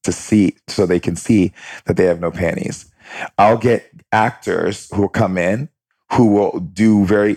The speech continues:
strange things where they'll pull out, pull out their Johnson and, and right in front of me and be like, "I have to, I just have to release myself. I have to release myself."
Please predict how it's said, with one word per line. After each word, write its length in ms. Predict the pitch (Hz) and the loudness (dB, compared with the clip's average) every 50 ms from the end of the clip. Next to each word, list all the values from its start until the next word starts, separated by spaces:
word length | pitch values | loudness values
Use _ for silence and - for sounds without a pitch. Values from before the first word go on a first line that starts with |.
| - - | -6 -10
strange 440 | - - - 110 104 98 98 95 - | -14 -8 -4 -2 0 0 -2 -2 -4
things 400 | - 98 92 92 110 127 135 - - | -2 0 0 0 0 -2 -6 -4 -2
where 100 | 110 98 | 0 0
they'll 160 | 95 101 95 | 2 0 -2
pull 420 | - - - - 120 113 113 113 104 | -2 -4 -4 -2 0 0 2 2 2
out, 380 | 98 98 98 - - _ - | 2 0 0 -2 -8 _ -10
pull 240 | - 120 113 107 104 | -4 -2 0 0 2
out 220 | 98 92 - - | 0 0 -2 -4
their 100 | - 98 | -6 -8
Johnson 640 | 87 82 92 87 85 82 92 - - 110 117 135 165 - _ _ - - - - - - - _ - | -6 -4 -2 -2 -2 -2 -4 -4 -2 -2 0 -2 -2 -6 _ _ -20 -20 -20 -20 -20 -20 -16 _ -6
and, 240 | 101 98 95 92 - _ - | -4 -4 -4 -6 -8 _ -6
and 240 | - 101 92 87 87 | -4 -4 -2 -2 0
right 180 | 101 107 104 - | 2 2 2 0
in 140 | - 101 98 | -2 -8 -6
front 240 | - 113 104 104 | -4 -4 -2 -2
of 80 | 104 95 | -2 -4
me 160 | 95 87 85 | -4 -4 -2
and 160 | 85 92 90 | -2 -2 -2
be 80 | 95 101 | -2 -2
like, 180 | 92 92 92 - | -2 -2 -2 -2
"I 60 | 101 | -2
have 240 | 87 104 101 110 - | -2 -2 -2 -4 -4
to, 100 | - - | -2 -2
I 120 | - 95 98 | -2 -2 -2
just 140 | - - - | -6 -8 -8
have 140 | 104 95 - | -10 -8 -6
to 80 | - | -2
release 300 | 92 92 92 101 98 - | -2 0 0 0 -2 -2
myself. 320 | 92 90 82 - 92 82 92 | -4 -6 -4 -4 -4 -4 -4
I 20 | |
have 100 | 92 85 - | -6 -6 -2
to 60 | 92 | -2
release 200 | 95 92 87 - | 0 0 0 -2
myself." 320 | 95 87 - 87 85 - | -6 -4 -4 -4 -4 -6